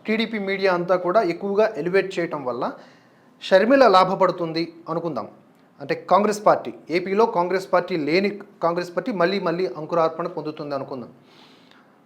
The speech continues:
So ఈ దశలో ఎవరికి నష్టం, ఎవరికి లాభం అనే ఈక్వేషన్స్ కూడా నడుస్తూ ఉన్నాయి.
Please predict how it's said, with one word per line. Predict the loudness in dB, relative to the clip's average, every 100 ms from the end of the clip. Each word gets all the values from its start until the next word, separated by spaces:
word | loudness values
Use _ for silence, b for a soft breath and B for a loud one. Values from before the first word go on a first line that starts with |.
| -2
So | 0 0
ఈ | 0 6
దశలో | 8 8 8 8 8 4 0 2
ఎవరికి | 4 4 4
నష్టం, | 0 0 0
ఎవరికి | 2 2 2
లాభం | 4 4 2 -2
అనే | -2
ఈక్వేషన్స్ | -2 -2 -4 -4 -6
కూడా | -2 0
నడుస్తూ | 0 -2 -2 0
ఉన్నాయి. | 0 0 -4 -6